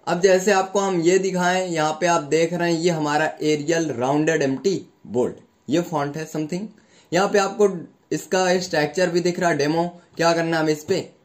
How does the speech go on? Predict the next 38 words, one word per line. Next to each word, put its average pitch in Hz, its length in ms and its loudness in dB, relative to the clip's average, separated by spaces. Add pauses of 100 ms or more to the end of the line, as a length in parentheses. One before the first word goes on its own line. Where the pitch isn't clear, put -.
(180)
click 165 280 0
करना 95 260 -10
है। - 240 -18 (160)
जैसे 190 260 4
हमने 208 200 4
इस 208 100 2
पे 208 140 6
click 202 300 -2
किया 196 180 4
तो 196 100 2
यहाँ 170 260 2
पे 180 60 2
आप 165 140 2
देख 165 280 2
सकते 175 260 -4
हैं 170 60 2
हमारा 151 360 2
जो 143 200 -2
यू 156 440 -2
था 139 220 -6 (400)
वो 139 160 0
इस 165 240 -6
format 135 380 0
पे 214 160 -2 (480)
आ 175 120 2
चुका - 220 -4
है, 107 80 0
same 160 260 0
है, 208 240 -2 (340)
लेकिन 214 320 4
यहाँ 208 360 2
पे 214 80 8
ये 196 260 6
यू 208 260 -2
italic 180 640 2
है, 117 260 -14
है 110 120 -4
ना। 123 140 -2